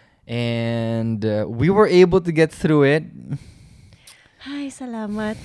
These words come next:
Speaker 1: Well, she was able to get through it. I was just angry. <laughs>
Speaker 2: Yeah,
Speaker 1: I
Speaker 2: he was
Speaker 1: just
Speaker 2: so angry at me. Like, he was really, you know, okay, when I know that Mikael is mad, he won't talk to me at first. And Mikael likes to talk. Like, he has that energy where he's just like,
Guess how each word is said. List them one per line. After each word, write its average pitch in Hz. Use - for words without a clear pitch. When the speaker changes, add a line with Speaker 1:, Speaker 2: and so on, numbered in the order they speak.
Speaker 1:
Well, 160
she 233
was 170
able 147
to 147
get 135
through 143
it. 151
I 139
was 143
just 117
angry. 117
<laughs> -
Speaker 2:
Yeah, 214
Speaker 1:
I 240
Speaker 2:
he 330
was 339
Speaker 1:
just -
Speaker 2:
so 240
angry 190
at 156
me. 170
Like, 185
he 254
was 214
really, 196
you 302
know, -
okay, 208
when 277
I 247
know 247
that 254
Mikael 208
is 196
mad, 170
he 240
won't 214
talk -
to 180
me 165
at -
first. -
And 233
Mikael 339
likes 330
to 247
talk. -
Like, 196
he 294
has 330
that 277
energy 226
where 185
he's 190
just 175
like, 160